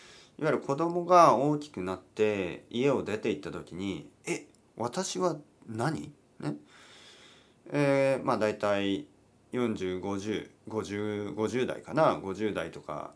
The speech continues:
まあ、ぼ-、そうですね、五十代ですね。五十代になって、夫婦だけになった時に、いわゆるハズバンド、えー、旦那さんは仕事を辞めてないでしょ。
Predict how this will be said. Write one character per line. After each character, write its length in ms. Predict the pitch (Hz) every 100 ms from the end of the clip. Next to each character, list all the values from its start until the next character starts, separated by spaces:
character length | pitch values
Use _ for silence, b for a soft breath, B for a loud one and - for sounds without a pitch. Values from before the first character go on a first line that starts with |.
| -
ま 120 | 101
あ、 120 | - - _ _ _ _ _ _ - 98
ぼ-、 160 | 90 87 _ _ _ 147
そ 120 | 170
う 40 |
で 60 | -
す 20 |
ね、 80 | 101
五 160 | 101
十 160 | 110 117
代 100 | 90
で 80 | -
す 100 | 107
ね。 100 | 110
五 160 | 104
十 120 | 120 127
代 140 | 104
に 60 | -
な 80 |
っ 60 | -
て、 260 | - 123 110
夫 220 | 196 185
婦 120 | 123
だ 120 | 98
け 140 | 151 120
に 60 |
な 100 | 101
っ 40 | 98
た 100 | 95
時 160 | 82
に、 320 | 95 113 95 B B B
い 80 | 190
わ 100 | 247
ゆ 60 | 220
る 100 | -
ハ 200 | 156 147
ズ 100 | 110
バ 120 | 87
ン 100 | 73
ド、 160 | - - - -
え 920 | 135 123 117 110 104 90 85 - - - - -
ー、 40 |
旦 140 | 147 185
那 100 | 185
さ 120 | 185
ん 80 | 107
は 200 | 73 67
仕 120 | -
事 200 | 107 113
を 80 | 117
辞 100 | 85
め 120 | 90
て 120 | 92 104
な 140 | 104
い 40 |
で 40 | -
し 80 |
ょ。 60 | -